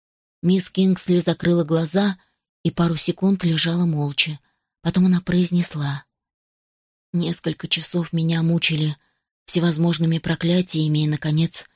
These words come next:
ввели в транс. Но худшее во всём этом...» Она тихо всхлипнула. «Что, мисс Кингсли?»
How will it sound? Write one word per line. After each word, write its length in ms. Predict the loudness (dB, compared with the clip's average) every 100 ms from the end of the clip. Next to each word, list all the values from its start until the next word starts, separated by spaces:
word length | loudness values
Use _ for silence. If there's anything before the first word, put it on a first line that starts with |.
| _ _ _ _ _ _
ввели 460 | -2 0 2 2 0
в 80 |
транс. 480 | -2 -2 0 -2 -4 -8 -12 _ _ _ _ _ -2
Но 340 | 2 2 0
худшее 500 | -2 -2 0 0 0
во 120 | 0 -2
всём 280 | 0 2
этом...» 280 | 2 2 -2 -6 _ _ _ _ _ _
Она 200 | -4 -2
тихо 300 | 0 -2 -4
всхлипнула. 720 | -4 -4 -2 -4 -2 -2 -2 -6 _ _ _ _ _ _ _ _ _ _ _
«Что, 440 | -4 0 0 0 -6 _ _ _ _
мисс 220 | -2 -2 -2
Кингсли?» 540 | -4 -2 -6 -10 -12